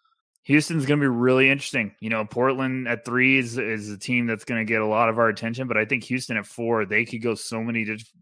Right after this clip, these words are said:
different directions, and it's gonna make a lot of sense. And, you know, the Harden rumblings are probably gonna keep getting louder and louder. So if, if they're gonna bring back Harden and, and potentially have him with Jalen Green, then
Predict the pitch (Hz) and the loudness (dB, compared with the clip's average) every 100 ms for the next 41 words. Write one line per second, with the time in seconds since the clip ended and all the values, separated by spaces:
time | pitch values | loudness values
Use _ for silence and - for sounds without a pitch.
0 | - 117 120 104 101 104 - 117 107 101 | -6 -6 -4 -4 0 0 -2 -6 -6 -8
1 | 95 - 104 104 104 104 - 120 139 117 | -8 -8 -4 -2 -2 -4 -2 -6 -4 -6
2 | 104 _ _ _ _ 117 120 113 - 127 | -6 _ _ _ _ 0 2 2 4 4
3 | 131 135 131 127 110 120 127 127 131 131 | 6 4 2 -2 0 4 6 6 2 2
4 | 113 123 123 127 123 120 107 131 127 113 | 0 4 4 4 2 0 0 -2 -2 -2
5 | 107 107 127 143 117 107 143 165 - 113 | -2 0 2 2 0 -2 0 -2 -4 -4
6 | 110 110 104 - 107 - - _ _ _ | -2 -2 -6 -10 -12 -14 -20 _ _ _
7 | _ _ _ - - _ _ - 135 147 | _ _ _ -20 -20 _ _ 0 2 4
8 | 135 143 151 139 143 - - 139 165 208 | 6 4 6 4 2 0 2 6 8 6
9 | 220 139 123 117 113 110 104 - 120 135 | 4 2 2 -2 -2 -4 -6 -8 -4 -4
10 | 131 135 127 131 117 135 131 101 123 135 | 0 2 4 2 2 -2 -2 0 0 0
11 | 120 120 151 160 127 120 117 | -2 2 2 2 -2 -2 -4